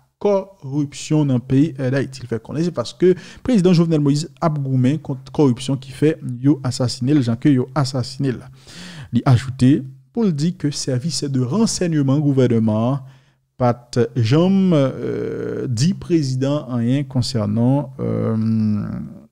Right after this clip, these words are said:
euh, sa k pase a. Concernant information qui fait croire que t'es affirmé que agresseur, yo, assassin, yo, t'es exercé, eh, de fortes pressions sur président Jovenel Moïse pour te forcer les signes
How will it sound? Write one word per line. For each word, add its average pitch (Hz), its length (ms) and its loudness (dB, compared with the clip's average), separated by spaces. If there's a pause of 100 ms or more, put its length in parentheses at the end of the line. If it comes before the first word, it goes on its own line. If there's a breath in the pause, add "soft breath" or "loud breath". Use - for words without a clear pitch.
(120)
euh, 117 400 -12
sa 170 160 0
k - 140 -18
pase 123 340 -4
a. - 80 -20 (760 loud breath)
Concernant 247 420 4
information 214 520 2
qui - 140 -6
fait 160 180 0
croire 196 240 0
que - 140 0
t'es 147 260 4
affirmé 165 420 2
que - 120 -2 (100)
agresseur, 147 960 0
yo, 107 260 2
assassin, 151 720 0
yo, 120 360 6
t'es 160 200 0
exercé, 175 920 2 (300 loud breath)
eh, 139 300 2
de 151 180 4
fortes 175 440 -2
pressions 160 640 0
sur 135 200 -6
président 156 360 2
Jovenel 156 300 0
Moïse 147 220 -2
pour 139 160 -10
te 139 100 -6
forcer 165 480 0
les 139 140 2
signes 143 440 -4